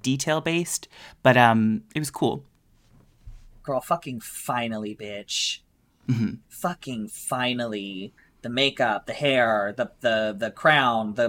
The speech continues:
Speaker 2: the flow of the gown. Fucking finally. Christ. Been waiting all season. She looks amazing. <laughs>
Speaker 1: It's to the point you've been waiting so long that you're almost mad. It's like a
Speaker 2: I'm,
Speaker 1: friend
Speaker 2: I
Speaker 1: who
Speaker 2: am
Speaker 1: finally
Speaker 2: mad.
Speaker 1: comes to pick you up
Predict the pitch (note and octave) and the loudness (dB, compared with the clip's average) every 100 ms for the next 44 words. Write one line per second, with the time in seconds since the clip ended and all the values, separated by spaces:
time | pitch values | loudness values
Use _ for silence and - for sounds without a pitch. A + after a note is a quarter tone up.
0 | G#2+ A2+ A#2+ A2 - D3 C#3+ C#3 C3 A#2+ | 0 0 0 0 0 4 6 6 2 2
1 | B2+ A#2+ G#2+ G#2 - E3+ C3 A2+ G#2 - | 2 2 0 -2 -2 -2 -2 -4 -6 -4
2 | - D3 C#3 A#2 G2+ F#2 G2 _ _ _ | 0 2 2 -2 -4 -10 -14 _ _ _
3 | _ - C3+ A#2 - - - - _ _ | _ 4 4 4 -2 -6 -6 -12 _ _
4 | C3 C3+ B2 B2 - B2+ A2+ G2+ G2 - | -4 -4 -2 -2 -2 -4 -4 -4 -8 -10
5 | - C#3 - B2+ A#2 G#2+ F#2 - - _ | -6 -4 -4 -4 -4 -6 -6 -14 -18 _
6 | _ - - - - - - - - - | _ -20 -20 -16 -4 -2 -2 -6 -20 -20
7 | - _ - - - - C#4+ F#3+ D#3 - | -20 _ -20 -20 -16 -4 -2 0 0 2
8 | E3+ F#3 D3 C#3 D#3 D#3+ C#3+ D3+ D#3+ B2+ | 0 4 4 4 4 4 4 4 2 2
9 | A2+ G#2+ A#2 - A#2 A#2 A#2 - F#2 F#2+ | 4 4 4 2 4 4 2 -2 -2 -2
10 | F#2 F2+ - C#3+ F#3 D3 A#2 A#2 C#3+ C#3 | -2 -6 -2 4 4 6 6 8 4 2
11 | G3 B2+ A#2+ B2 C3 G#2+ C3+ B2+ - C#3 | 8 12 12 10 8 8 8 8 6 2
12 | C3+ C3+ A#2+ A2+ B2+ | 2 2 6 6 6